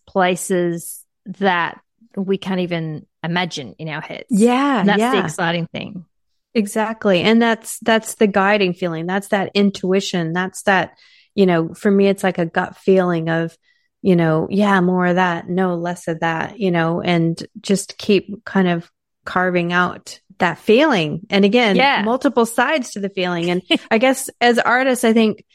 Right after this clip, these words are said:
Speaker 2: what I'm also saying is don't be afraid to express it all.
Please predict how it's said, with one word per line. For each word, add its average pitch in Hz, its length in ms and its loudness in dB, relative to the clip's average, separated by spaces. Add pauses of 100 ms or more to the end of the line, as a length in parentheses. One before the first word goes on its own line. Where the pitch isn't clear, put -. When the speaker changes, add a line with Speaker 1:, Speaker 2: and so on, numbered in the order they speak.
(160)
Speaker 2:
what 226 140 2
I'm 220 100 2
also 220 240 0
saying 208 360 -2
is 190 200 -2 (300)
don't 262 220 2
be 269 80 2
afraid 240 480 0
to 214 320 -2
express 220 600 -2
it 208 160 -2
all. 202 600 -2